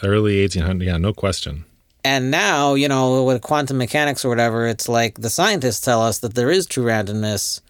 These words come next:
Speaker 2: Although I wonder if, I mean, there may be, um, disagreement among even them about whether it is true randomness or just a limit to our ability to, um, you know, whatever, uh, measure things.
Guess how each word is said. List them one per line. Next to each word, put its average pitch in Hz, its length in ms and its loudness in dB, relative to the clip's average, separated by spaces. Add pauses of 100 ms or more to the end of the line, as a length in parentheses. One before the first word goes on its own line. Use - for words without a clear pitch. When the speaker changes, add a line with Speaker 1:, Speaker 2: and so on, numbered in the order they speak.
(540)
Speaker 2:
Although 143 220 4
I 190 120 4
wonder 269 300 4
if, - 220 0
I 175 160 2
mean, 180 240 2 (200)
there 175 180 4
may 190 200 2
be, 190 240 0 (380)
um, 123 360 2 (1000)
disagreement 143 560 0
among 123 260 -2
even 117 280 0
them 120 180 0
about 113 300 0
whether 120 320 2
it 117 160 0
is 123 240 0
true 175 360 4
randomness 117 560 0
or 113 60 0
just 107 280 -4
a 107 40 -2
limit 107 440 -2
to 107 200 -2
our 95 340 0 (560)
ability 110 600 0
to, 92 720 -2 (180)
um, 85 640 -6 (800)
you 107 120 -2
know, 92 140 -2
whatever, 92 580 -2 (140)
uh, 90 160 -2
measure 107 380 0
things. 87 540 -6